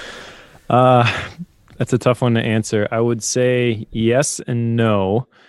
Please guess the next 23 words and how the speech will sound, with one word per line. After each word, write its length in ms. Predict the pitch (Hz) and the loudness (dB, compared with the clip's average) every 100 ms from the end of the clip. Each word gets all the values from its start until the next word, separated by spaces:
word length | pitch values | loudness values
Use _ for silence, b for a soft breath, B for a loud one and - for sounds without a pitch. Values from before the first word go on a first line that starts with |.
| b b - | b b -6
um, 380 | 104 101 101 104 - | -2 0 -2 -4 -6
depending 420 | 101 127 127 120 | -2 0 2 2
on 180 | 113 110 | 0 0
when 240 | 110 107 | 0 0
you 380 | 104 101 101 104 | 0 0 0 -2
asked 400 | 101 92 - - | -4 -6 -8 -14
me. 220 | 104 113 | -14 -12
So 400 | - - 104 104 | -10 -2 0 0
when 280 | 107 113 107 | -2 0 0
I 220 | 117 123 | 2 0
wrote 380 | 123 120 117 - | 2 2 0 -2
the 80 | 104 | -4
book, 280 | 113 107 110 | -2 -2 -2
and 80 | |
even 220 | 123 113 107 | -2 -2 -2
for 160 | 110 | -4
a 60 | 101 | -4
period 340 | 117 107 104 | -2 0 0
after 300 | 107 - 110 | 0 0 2
I 40 | 104 | 2
wrote 220 | 104 98 | 2 0
the 80 | 101 | 0
book, 320 | 104 - | -2 -2